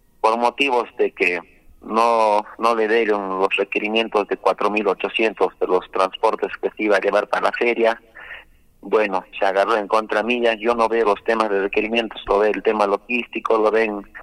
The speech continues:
varias oficinas, ¿no? Y la verdad, eh, señor Carlitos, yo, como digo, estoy con la conciencia tranquila, con la conciencia limpia, y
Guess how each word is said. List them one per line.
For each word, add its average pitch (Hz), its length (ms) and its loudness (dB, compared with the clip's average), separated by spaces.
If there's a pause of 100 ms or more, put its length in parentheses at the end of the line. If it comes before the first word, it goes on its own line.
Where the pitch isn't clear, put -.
(600)
varias 123 420 -2
oficinas, 98 480 -2
¿no? 104 120 2 (460)
Y 92 640 -6
la 110 220 2
verdad, 127 400 0 (240)
eh, 101 380 0
señor 117 160 0
Carlitos, 113 560 0
yo, 113 260 2
como 107 220 -2
digo, 107 320 0 (600)
estoy 120 280 -2
con 110 160 0
la 104 100 0
conciencia 110 480 -2
tranquila, 110 800 -2
con 101 120 -2
la 98 100 2
conciencia 107 560 -2
limpia, 120 560 0 (800)
y 98 440 -2